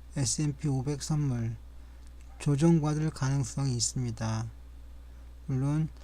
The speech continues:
상승 추세가 이어지고는 있습니다. 나스닥 잠깐 쉬었다 갈 수도 있습니다.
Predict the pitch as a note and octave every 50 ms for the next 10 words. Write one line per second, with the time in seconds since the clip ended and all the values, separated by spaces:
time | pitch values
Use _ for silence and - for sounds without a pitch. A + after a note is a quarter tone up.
0 | - - - - F3 F#3 F3+ - G3+ G3 F#3 - - - E3 D3 D#3 C#3+ C3+ C3
1 | C3+ C#3 C3+ B2+ C3 B2 C3 C#3+ C#3 B2+ A2+ - - C3 B2 A#2 A#2 A2 - A2+
2 | A#2 B2 A2+ A2+ - - - - - - - - - - - - - - - -
3 | - - - - - - - - - - - - - - - - - - - -
4 | - - - - - - - - - - - - - - - - - - - -
5 | C#3 C#3+ C#3+ - - - - C#3 C#3+ D#3 - - - - - - - C#3 C#3 C#3
6 | - - E3 D3+ D3 D3 - - G3 F#3+ F3 - - F#3 D#3+ D3+ D3+ C#3 - -
7 | - D3+ C#3 A2 - - - C#3 C3 B2+ A2+ B2+ B2 A#2+ B2 A#2